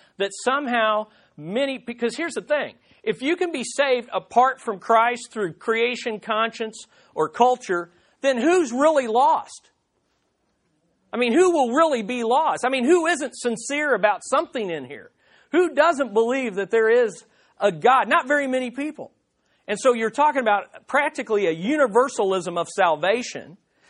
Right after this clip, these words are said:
but also you're talking about a pluralism because there's many ways. Particularly, the most extreme inclusivists would say, "Yes, these world religions are pathways into salvation.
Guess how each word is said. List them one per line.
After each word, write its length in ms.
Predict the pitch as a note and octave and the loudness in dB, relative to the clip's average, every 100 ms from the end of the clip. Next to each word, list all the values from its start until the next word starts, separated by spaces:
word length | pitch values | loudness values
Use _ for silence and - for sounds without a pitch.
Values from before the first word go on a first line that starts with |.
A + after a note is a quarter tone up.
| _ | _
but 160 | - G#3 | 0 4
also 400 | A#3 D4+ D4+ G#3 | 4 2 0 -4
you're 160 | G3+ G#3 | -4 -2
talking 300 | G#3 G3+ F#3+ | -2 -2 -2
about 260 | F#3+ F#3+ | 0 0
a 60 | F3 | -2
pluralism 760 | - D4 E4+ A3+ D#3 D#3 G3+ | -4 -2 0 0 -2 -4 -6
because 260 | F#3 F#3 E3+ | -8 -8 -8
there's 220 | F3 D#3 | -8 -8
many 260 | F3+ F#3+ F#3 | -8 -8 -4
ways. 380 | G3 A3 F#3+ | -2 -2 -2
Particularly, 800 | - F3+ A#3+ C4+ A3+ F#3+ F#3+ G3+ - - _ E3 | -8 -8 -8 -6 -2 0 0 -2 -6 -20 _ -2
the 140 | E3+ | -2
most 340 | F3+ G#3+ A3 | 2 -2 -2
extreme 540 | F3 - - A3+ C#4+ C#4 | -8 -10 -6 -4 -4 -6
inclusivists 840 | F3+ E3 - G3 F3+ E3+ F#3 - | -8 -8 -4 -4 -4 -6 -6 -6
would 160 | E3 D#3+ | -12 -6
say, 400 | G#3 F#3+ G3 F#3 _ _ | 0 2 0 -4 _ _
"Yes, 440 | D3+ F#3+ D4+ A3+ - | -4 0 2 0 -2
these 240 | B3 D4 | -6 -6
world 460 | B3 A3 B3 C4 A3+ | -2 0 2 2 0
religions 720 | G#3+ G3+ G3 B3+ G#3+ F3+ D3 | -4 0 2 2 0 -8 -8
are 220 | - E3+ | -2 -2
pathways 880 | D#3+ - G#3+ A#3+ G#3 F#3+ E3+ D#3 D3 _ _ _ | -2 -2 0 0 -2 -4 -2 -4 -8 _ _ _
into 400 | F3+ G#3+ G#3 F#3 | -8 -6 -8 -14
salvation. 840 | - F3 D#3+ D3 D#3+ E3+ - A#2+ | -6 -4 -4 -4 -6 -8 -10 -16